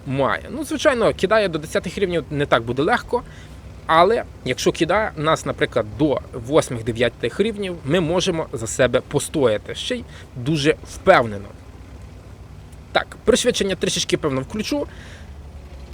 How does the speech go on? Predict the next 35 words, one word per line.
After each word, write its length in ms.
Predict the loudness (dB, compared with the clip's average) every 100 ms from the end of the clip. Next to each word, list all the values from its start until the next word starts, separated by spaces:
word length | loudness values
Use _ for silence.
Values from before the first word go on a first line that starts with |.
| -12
щоб 200 | -6 0
не 80 | 0
було 180 | 2 0
так 160 | 0
скучно. 460 | -2 -4 -4 -2 -2 -2
Їдемо 380 | -2 -2 -2 -6
ми 360 | -4 0 0 -2
зараз 440 | -2 2 2 2 -2
в 60 |
напрямку 480 | 0 0 -2 -6 -6
ворожої 480 | 0 0 0 -4 -6
бази. 440 | 4 6 6 4 2 -6 -6
Невідомо, 420 | -2 0 0 -2 -8 -12 0
де 120 | 0
зараз, 420 | 2 -2 -2 -6 -10
е, 60 | -10 -10 0
ворожа 300 | 4 4 2
артилерія 480 | 0 2 2 2 0
знаходиться. 500 | -2 0 0 0 -2
Швидше 220 | -2 -4
за 100 | -4
все, 200 | -2 -2
десь 260 | -4 -10 -6
біля 300 | 2 4 6
своєї 380 | 4 2 0
бази, 320 | 2 4 6 4
як, 120 | 2 -4 -16 -16 -14 0
як 260 | 0 0
і 40 | -2
завжди. 360 | -2 0 4
Е, 400 | 4 4 -4 -6
у 200 | -4 -4
нас, 160 | -4 0
до 100 | 2
речі 280 | 2 -2